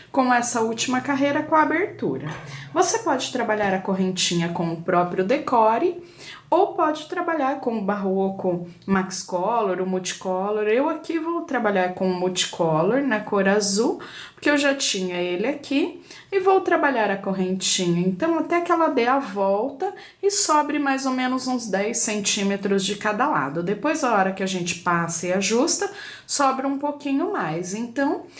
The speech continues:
não tem uma contagem, é pra você dar a volta mesmo na parte, nessa última carreira aqui, passar por dentro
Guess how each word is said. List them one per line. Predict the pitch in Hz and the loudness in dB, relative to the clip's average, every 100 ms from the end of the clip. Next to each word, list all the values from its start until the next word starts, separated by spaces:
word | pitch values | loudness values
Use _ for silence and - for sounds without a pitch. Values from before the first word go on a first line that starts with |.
| - 311 | -10 -2
não | 349 392 | 0 0
tem | 359 339 | -2 -2
uma | 339 349 | 0 0
contagem, | 370 494 - 269 214 208 214 | -2 -6 -2 0 0 -2 -4
é | |
pra | 214 240 | -2 -2
você | 240 - 247 | 0 0 2
dar | 254 285 | 2 2
a | 359 | 0
volta | 277 240 240 302 302 247 | 0 2 2 2 0 0
mesmo | 220 190 196 226 254 359 - - - - | 2 2 4 4 2 2 -2 -12 -4 2
na | 294 | 2
parte, | 294 240 233 247 254 | 2 -2 -2 -4 -2
nessa | 240 240 240 | -2 0 0
última | 247 - 269 269 | 0 0 -2 0
carreira | 269 247 240 233 247 | 0 0 0 0 0
aqui, | - | -2
passar | 277 330 320 320 320 | -2 -2 2 2 2
por | 311 | 0
dentro | 277 302 - 349 | 0 0 -2 -4